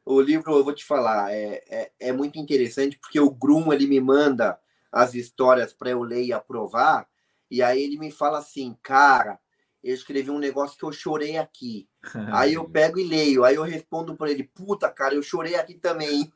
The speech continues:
Speaker 1: <laughs> Então,
Speaker 2: Que
Speaker 1: é,
Speaker 2: massa.
Speaker 1: é, é muito bacana você ver a tua história sendo escrita e transmitida pro público, né? Então,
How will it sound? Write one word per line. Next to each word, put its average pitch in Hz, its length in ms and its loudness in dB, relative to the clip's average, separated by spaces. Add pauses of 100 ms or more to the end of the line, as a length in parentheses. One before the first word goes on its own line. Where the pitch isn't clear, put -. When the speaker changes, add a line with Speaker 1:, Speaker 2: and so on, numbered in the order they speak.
(100)
Speaker 1:
<laughs> 127 680 -10
Então, 180 580 2 (200)
Speaker 2:
Que 127 160 -10
Speaker 1:
é, 139 160 0
Speaker 2:
massa. - 120 -8 (140)
Speaker 1:
é, 180 80 0
é 175 40 2
muito 202 320 0
bacana 156 540 0
você 139 320 -6
ver 143 120 -4
a 139 80 -2
tua 160 260 -8
história 143 680 -2 (480)
sendo 143 360 -6
escrita 139 500 -6
e - 20 -20
transmitida 139 1000 -2 (160)
pro 139 220 0
público, 113 540 -4
né? 120 140 4
Então, 156 460 4